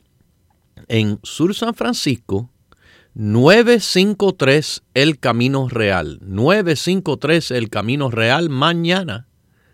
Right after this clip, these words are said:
sí, de once de la mañana hasta las cuatro de la tarde. Bueno, mis queridísimos, eh,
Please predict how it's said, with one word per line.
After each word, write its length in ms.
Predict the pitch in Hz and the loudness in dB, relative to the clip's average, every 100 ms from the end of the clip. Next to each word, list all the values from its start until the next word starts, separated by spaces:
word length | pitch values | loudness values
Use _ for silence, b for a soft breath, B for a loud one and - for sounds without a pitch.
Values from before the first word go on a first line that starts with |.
| _ _ _ _ _ _ _ _ _ | _ _ _ _ _ _ _ _ _
sí, 320 | - 127 165 _ _ | -6 -6 -6 _ _
de 200 | 92 101 | -2 0
once 400 | 101 143 170 143 | 2 0 0 -4
de 60 | 110 | -4
la 100 | 101 | -4
mañana 480 | 98 113 165 180 - _ - | -4 -4 -4 -8 -14 _ -4
hasta 360 | 135 - - | -4 -4 -8
las 140 | 139 123 - | -8 -8 -10
cuatro 600 | - 110 107 107 107 - - | -2 -2 -2 -6 -8 -10 -10
de 160 | 87 | -6
la 140 | 92 90 | -4 -6
tarde. 440 | - 87 - - _ _ _ _ _ _ _ b b b b b - | -8 -10 -12 -20 _ _ _ _ _ _ _ b b b b b -4
Bueno, 240 | 180 226 | 0 2
mis 140 | 208 | 0
queridísimos, 1040 | - 160 151 170 185 208 214 214 196 - 143 | 2 2 2 0 0 0 2 0 -2 -6 -4
eh, 960 | 131 123 120 113 107 104 98 95 - | 0 2 2 0 0 -2 -4 -6 -10